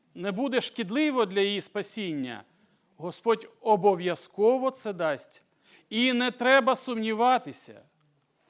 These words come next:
Чи могли сумніватися в цьому Іоаким і Анна, коли їм, е, вже за сімдесят років було?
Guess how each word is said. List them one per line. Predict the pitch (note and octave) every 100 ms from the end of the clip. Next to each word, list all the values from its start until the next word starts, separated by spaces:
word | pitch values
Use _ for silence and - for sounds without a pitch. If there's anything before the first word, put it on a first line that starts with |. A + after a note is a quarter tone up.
| _ _ _ _ _ -
Чи | - C#4+
могли | C#4+ A#3 E4+
сумніватися | D#4+ E4+ D4+ D4 A#3 F#3+ F3 - F3 D3+ - _ _ _ _
в |
цьому | - B3 B3 A#3 A#3
Іоаким | A#3 A3 B3+ A#3
і | A#3
Анна, | C#4 B3 A3+
коли | A3 A#3+ A#3
їм, | A#3 A3+ - _ _ _ _ _ _ _ E3+
е, | D#3+
вже | D3 A3 A3 G#3 - _ D3+
за | G3 A#3
сімдесят | B3 A#3 - B3+ A#3+
років | G3 F3+ D#3 C3+
було? | B2+ A#2+ G2